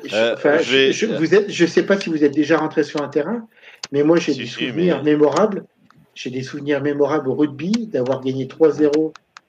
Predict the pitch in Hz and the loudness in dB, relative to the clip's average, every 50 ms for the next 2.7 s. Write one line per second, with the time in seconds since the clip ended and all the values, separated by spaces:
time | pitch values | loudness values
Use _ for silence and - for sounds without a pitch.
0 | _ _ _ _ _ _ 127 123 127 123 123 135 135 143 151 151 131 139 151 151 | _ _ _ _ _ _ -8 -6 -4 -4 -2 -2 0 2 4 4 4 2 0 0
1 | 147 - - 135 127 127 123 120 - 127 123 120 120 113 127 127 123 120 123 120 | -2 -6 -8 -10 -8 -8 -8 -8 -8 -8 -8 -8 -8 -8 -8 -8 -8 -8 -10 -10
2 | 123 120 123 123 120 113 120 120 131 160 202 233 240 226 | -10 -8 -8 -8 -6 -6 -6 -6 -4 -2 -2 -2 -4 -6